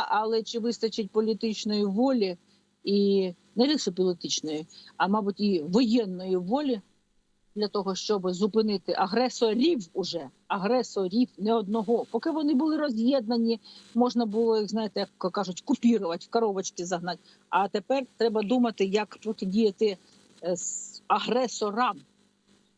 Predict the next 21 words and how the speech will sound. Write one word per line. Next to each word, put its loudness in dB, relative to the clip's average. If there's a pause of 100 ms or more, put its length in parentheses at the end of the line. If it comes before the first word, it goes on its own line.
(120)
То 0
передумови 2
для -2
того, 0
щоб -6
це -2
все -8
зробити, 0
є. 4 (1000)
Чи 0
хватить -2
політичної 0
і 4
воєнної 0
волі 2 (320)
у 2
наших -2 (580)
очільників, -2 (1040)
е, 0
Європи 0
і, 0